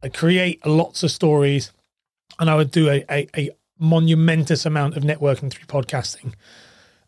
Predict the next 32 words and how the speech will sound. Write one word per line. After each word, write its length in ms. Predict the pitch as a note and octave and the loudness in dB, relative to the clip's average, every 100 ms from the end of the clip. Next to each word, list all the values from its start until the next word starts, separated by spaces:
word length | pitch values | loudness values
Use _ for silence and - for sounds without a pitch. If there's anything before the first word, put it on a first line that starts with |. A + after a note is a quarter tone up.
| _ | _
There 100 | F#3 | 2
was 80 | F3+ | 2
the 100 | F3 | 4
other 140 | F3+ | 2
things 240 | E3+ E3 D3 | 2 2 0
I 80 | C3+ | -2
could 140 | C#3+ | -2
do 120 | D3+ | -2
on 60 | C#3+ | 0
top 180 | E3 D#3 | -2 -2
of 40 | |
that 140 | D3+ | -2
as 100 | C#3+ | 0
well, 180 | C#3+ E3 | 2 2
but 160 | D#3+ C#3+ | 0 0
they 140 | D#3+ | 2
would 120 | D#3 D3 | 2 0
be 120 | D3+ | -2
my 220 | D3 C3+ | -2 -4
main 220 | C3+ C3+ | -4 -6
four. 280 | - - A2+ _ _ _ _ _ _ _ _ _ | -8 -16 -18 _ _ _ _ _ _ _ _ _
You 260 | D3+ D#3+ A3+ | -2 0 2
do 120 | B3 | 2
that 180 | G#3 F3+ | 2 -2
for 180 | G3 E3+ | 0 0
a 40 | |
year, 420 | C#3+ D3+ E3 G3 _ _ _ _ _ _ | 0 0 2 0 _ _ _ _ _ _
that's 180 | D#3 C3+ | -2 0
a 80 | C#3+ | -2
six-figure 460 | D3+ B2+ D3 B2+ | -2 -2 -4 -4
business, 420 | A2+ A2 A#2+ - _ _ _ _ _ _ - | -8 -12 -16 -18 _ _ _ _ _ _ -8
truthfully. 560 | - C#3+ - - G#3 | 0 0 0 -14 -20